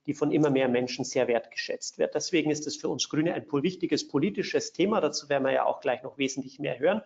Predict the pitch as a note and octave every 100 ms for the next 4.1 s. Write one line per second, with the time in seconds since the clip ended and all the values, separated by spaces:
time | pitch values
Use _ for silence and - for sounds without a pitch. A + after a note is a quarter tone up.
0 | - - _ D#3 B2+ - C#3 C#3 - -
1 | - - - C3+ - B2+ A#2 A#2+ F3+ -
2 | C#3 - D3+ B2 C#3+ - - - - D3+
3 | D3+ D3 - D3+ D3 C#3+ C#3+ F3 F3 E3
4 | E3